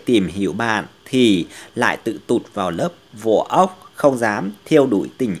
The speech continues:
yêu nữa. Trong ngày này, đối với các cặp vợ chồng thì dễ xảy ra sự tranh cãi vì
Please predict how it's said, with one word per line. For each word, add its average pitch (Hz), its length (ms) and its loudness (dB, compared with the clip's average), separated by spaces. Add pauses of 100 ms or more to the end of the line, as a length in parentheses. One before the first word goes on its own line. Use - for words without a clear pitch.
yêu 120 180 -4
nữa. 120 480 -2 (1120)
Trong 175 180 2
ngày 127 140 0
này, 101 460 -2 (160)
đối 135 180 4
với 175 160 2
các 185 260 0
cặp 120 220 0
vợ 101 260 2
chồng 107 440 2 (120)
thì 107 400 2 (260)
dễ 113 160 4
xảy 104 220 -2
ra 135 200 0
sự 120 300 -6
tranh 131 180 -4
cãi 104 460 -4 (140)
vì 104 440 4